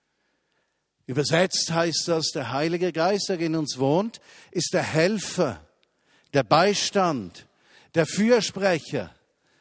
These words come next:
der Tröster. Also wenn du weißt, als Christenmensch,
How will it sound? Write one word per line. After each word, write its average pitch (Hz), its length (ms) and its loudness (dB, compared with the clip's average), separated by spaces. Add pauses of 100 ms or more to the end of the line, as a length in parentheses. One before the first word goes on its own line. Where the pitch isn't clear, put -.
(180)
der 170 220 2
Tröster. 190 880 0 (1400)
Also 208 360 4
wenn 202 220 2
du 196 180 2
weißt, 208 680 2
als 165 280 0
Christenmensch, 180 920 0